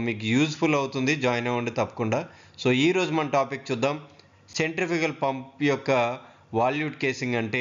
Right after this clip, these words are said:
ఏంటి, వర్టెక్స్ కేసింగ్ ఏంటి, డిఫ్యూజర్ అంటే ఏంటి. చాలా వరకు అందరూ కన్ఫ్యూజ్.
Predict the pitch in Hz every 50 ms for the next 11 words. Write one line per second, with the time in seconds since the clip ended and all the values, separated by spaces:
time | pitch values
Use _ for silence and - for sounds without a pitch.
0 | 120 117 113 101 120 117 113 113 107 107 113 110 - 131 123 123 - - - 123
1 | 113 110 - 117 110 107 110 107 104 117 113 101 107 104 98 - 127 113 101 107
2 | 101 95 90 85 110 117 110 98 87 80 104 101 - - - _ - - - -
3 | - _ _ - - - - - - - _ - - 143 139 147 160 170 165 160
4 | 156 - 170 160 147 143 135 131 131 131 143 139 135 127 123 135 - - - -
5 | - 135 147 143 165 180 165 151